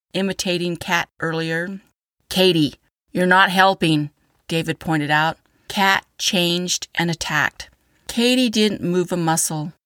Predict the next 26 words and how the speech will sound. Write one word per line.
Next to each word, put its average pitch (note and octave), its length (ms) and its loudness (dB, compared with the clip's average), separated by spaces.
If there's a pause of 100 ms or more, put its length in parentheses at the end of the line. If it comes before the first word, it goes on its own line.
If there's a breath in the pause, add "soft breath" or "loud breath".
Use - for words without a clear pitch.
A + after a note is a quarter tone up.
(240)
Knowing F3+ 380 2
David G3 420 2
would F3 120 -2
handle F3 340 -2
the F3+ 100 -2
situation, E3+ 840 -2 (320)
he C4+ 200 0
changed A3 760 0
and - 180 -4
pounced G#3 460 0
on F#3 100 0
the E3+ 80 -2
white E3+ 400 0
wolf. E3 520 -6 (380)
She - 320 -4
slowly G3+ 800 0
sat F#3 380 2
up. D#3+ 240 2 (460)
Kat A3 340 0
was E3 180 -6
definitely G#3+ 640 -2
white G3+ 480 0
and F#3+ 160 -6
beautiful, E3 640 -6 (480)
but D#3 500 0
small. F#3 800 -4